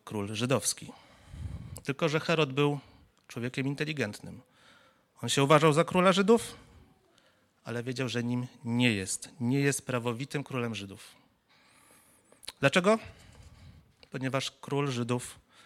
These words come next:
musi być potomkiem Dawida. A Herod? Herod z matki był Żydem, z ojca Idumejczykiem, więc nie był nawet w pełni Żydem i nie pochodził z linii Dawida.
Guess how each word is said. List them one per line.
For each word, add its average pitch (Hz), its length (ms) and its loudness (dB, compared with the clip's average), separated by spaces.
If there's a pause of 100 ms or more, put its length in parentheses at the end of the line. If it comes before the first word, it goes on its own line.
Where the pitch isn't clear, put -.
(500)
musi 214 280 2
być 127 180 -6
potomkiem 107 500 -6
Dawida. 120 380 -4 (1800)
A 123 60 -6
Herod? 120 420 -4 (960)
Herod 202 500 0 (680)
z 117 60 -2
matki 143 380 4
był 170 140 2
Żydem, 104 380 -2 (340)
z 113 120 -6
ojca 127 280 0
Idumejczykiem, 131 760 -6
więc 107 280 -10
nie 117 120 -4
był 131 120 -8
nawet 127 240 -6
w - 60 -20
pełni 131 280 -2
Żydem 104 340 -4 (720)
i - 80 -6
nie 113 120 0
pochodził 110 360 -6
z 98 80 -12
linii 104 200 -8
Dawida. 98 340 -8